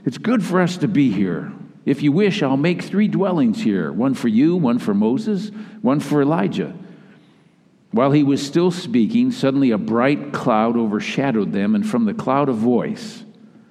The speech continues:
And it said, "This is my son, the beloved, with whom I'm well pleased. Listen to him." But when the disciples heard this, they fell to the ground. They were overcome by fear, but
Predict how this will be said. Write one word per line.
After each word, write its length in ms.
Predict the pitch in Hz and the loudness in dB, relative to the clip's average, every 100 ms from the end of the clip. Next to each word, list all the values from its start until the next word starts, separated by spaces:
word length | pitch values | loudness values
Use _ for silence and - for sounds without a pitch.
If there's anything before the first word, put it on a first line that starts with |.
| - _ _ | -20 _ _
And 100 | 101 | -4
it 100 | 98 | -4
said, 460 | - 156 139 113 107 | 0 2 2 2 2
"This 360 | 202 214 - | 2 2 -4
is 280 | 214 160 151 | 0 0 0
my 280 | 139 127 120 | 0 0 0
son, 840 | - - 107 87 73 71 73 - - - _ _ _ _ | -4 -4 -4 -4 -8 -12 -14 -20 -20 -20 _ _ _ _
the 80 | 107 | -2
beloved, 600 | 110 107 92 - - - - - - - - _ _ | 2 2 0 -4 -8 -14 -16 -20 -20 -20 -20 _ _
with 160 | - 107 | -4 0
whom 200 | 135 123 | 2 2
I'm 260 | 123 117 107 | 2 2 2
well 420 | 123 131 127 123 | 2 2 2 -2
pleased. 800 | 107 117 107 107 104 - - - - - - - | -4 0 2 2 2 -2 -6 -12 -14 -16 -18 -6
Listen 420 | 117 143 - 107 | -2 -2 0 -2
to 120 | 95 92 | -2 -4
him." 580 | - 139 80 71 - - - - _ _ _ _ _ _ _ _ _ _ _ _ _ _ _ _ _ _ _ _ _ _ _ _ _ _ | -2 -2 -2 -8 -14 -18 -20 -20 _ _ _ _ _ _ _ _ _ _ _ _ _ _ _ _ _ _ _ _ _ _ _ _ _ _
But 80 | 104 | -2
when 160 | 110 101 | 0 0
the 80 | |
disciples 560 | 98 87 127 117 95 - | -2 -2 0 0 -4 -2
heard 240 | 131 123 95 | 0 0 0
this, 240 | 101 - | -2 0
they 160 | - 196 | -2 -2
fell 340 | - 147 139 | -2 0 0
to 120 | 120 | 0
the 100 | 101 | -2
ground. 500 | 101 123 139 131 104 | 0 2 2 2 2
They 80 | 107 | 0
were 200 | 98 98 | -2 0
overcome 640 | 135 127 95 - - 151 107 | 0 0 -2 -4 -2 -2 -2
by 180 | 92 | -2
fear, 460 | 90 - 143 156 110 | -4 -6 -4 0 0
but 180 | 87 | -2